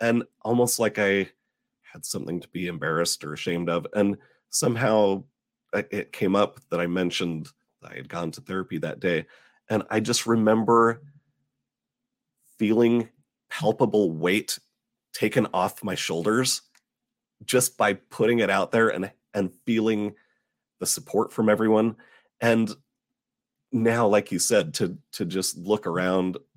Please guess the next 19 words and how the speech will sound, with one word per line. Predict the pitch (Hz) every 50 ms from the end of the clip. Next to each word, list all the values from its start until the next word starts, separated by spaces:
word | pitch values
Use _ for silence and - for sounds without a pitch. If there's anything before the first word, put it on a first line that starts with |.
| - _ _
and, | - 90 87 82 80 73 85 - _ _
and | - - - - - _ _ _ _ _ _ _ _ _ _ _ _ _ _ _ _ _ _ _ _ _ _ _ _ _ _ _ -
I | - -
mean, | 82 92 87 76 73 80 82 - _
the | - 76 - 85
vast | 85 92 92 - 107 113 120 113 101 - - - -
majority | 85 85 85 - 107 87 90 85 87
of | 80 76 - -
people | - 85 71 69 76 69 69 71 - _ _ _
are | - - - - -
either | 95 95 - - 87 85 87 78 - - - _ _ _
<laughs> | - - - _ _ _ _ _ _ - - - - - _ -
in | 117 123 127
therapy | 131 - 120 120 117 110 110 - 117 104 104 95
or | 90 92 92 92
have | 107 110 85 - -
been | - 120 127 123
recently. | 113 117 117 110 - 101 85 80 107 104 107 104 - -
And | 113 113 113